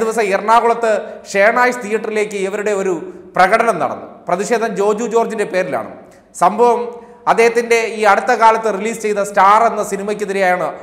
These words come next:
പ്രതിഷേധവുമായി ചെന്നത്. പക്ഷേ ഒരാഴ്ച ഈ സ്റ്റാർ എന്ന ചിത്രം പ്രദർശിപ്പിച്ച് അത് അവിടെ നിന്ന് മാറിയ കാര്യം ഈ പറയുന്ന ടീംസ് കണ്ടില്ല. ആരോ വിളിച്ച് പറഞ്ഞു, "പോസ്റ്റർ ഒട്ടിച്ചിരിക്കുന്നു, ജോജു ജോർജിൻ്റെ പടം എറണാകുളം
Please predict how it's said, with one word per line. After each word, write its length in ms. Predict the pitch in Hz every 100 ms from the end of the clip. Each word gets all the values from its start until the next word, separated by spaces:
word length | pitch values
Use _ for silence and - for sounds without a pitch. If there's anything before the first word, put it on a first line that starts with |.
| - -
പ്രതിഷേധവുമായി 640 | 170 208 220 185 156 135 -
ചെന്നത്. 240 | 110 101 - - _ _
പക്ഷേ 200 | 180 175 160 107 - - - _ _ _ _ _ _ - 170
ഒരാഴ്ച 420 | 220 220 226 233 226 214 - - 196
ഈ 40 | 208
സ്റ്റാർ 260 | 220 208 233
എന്ന 100 | 226 220
ചിത്രം 240 | 202 220 214
പ്രദർശിപ്പിച്ച് 600 | 190 208 196 185 214 196 202 - - 160
അത് 100 | 202
അവിടെ 180 | 196 214 208
നിന്ന് 160 | 202 180
മാറിയ 280 | 180 214 208 190
കാര്യം 260 | 185 180 - - - 175
ഈ 40 | 208 196
പറയുന്ന 260 | 196 185 -
ടീംസ് 300 | 165 190 175 131
കണ്ടില്ല. 280 | 110 101 - - _ _ _ -
ആരോ 260 | 170 233 269
വിളിച്ച് 220 | 262 254 254
പറഞ്ഞു, 240 | 226 226 233
"പോസ്റ്റർ 280 | 214 226 233
ഒട്ടിച്ചിരിക്കുന്നു, 500 | 226 180 214 202 214 240 180
ജോജു 280 | 208 208 233
ജോർജിൻ്റെ 360 | 220 214 208 214
പടം 220 | 196 202 220
എറണാകുളം 380 | 190 196 220 226